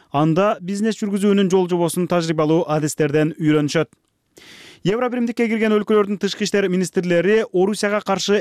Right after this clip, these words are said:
экономикалык санкцияларды эки миң он жетинчи жылдын январына чейин узартты. Чечим жыйырма биринчи июнда Брюссельде кабыл алынды. Санкциялар Орусия Крымды аннексиялап, Украинанын чыгышындагы жикчилдерди колдогону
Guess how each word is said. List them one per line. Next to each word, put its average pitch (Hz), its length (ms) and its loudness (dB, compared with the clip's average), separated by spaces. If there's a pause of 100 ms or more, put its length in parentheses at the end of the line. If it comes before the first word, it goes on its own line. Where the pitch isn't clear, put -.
экономикалык 190 500 0
санкцияларды 170 880 0
эки 175 240 0
миң 202 200 2
он 175 80 0
жетинчи 180 360 -2
жылдын 175 320 0
январына 175 560 0
чейин 156 240 2
узартты. 156 460 0 (180)
Чечим 165 380 -2
жыйырма 160 320 0
биринчи 151 300 0
июнда 160 400 0 (300)
Брюссельде 170 680 0
кабыл 156 240 0
алынды. 156 400 0 (200)
Санкциялар 165 560 0
Орусия 170 440 0
Крымды 170 320 0
аннексиялап, 165 640 0 (580)
Украинанын 208 480 0
чыгышындагы 202 560 0
жикчилдерди 185 640 -2
колдогону 170 640 0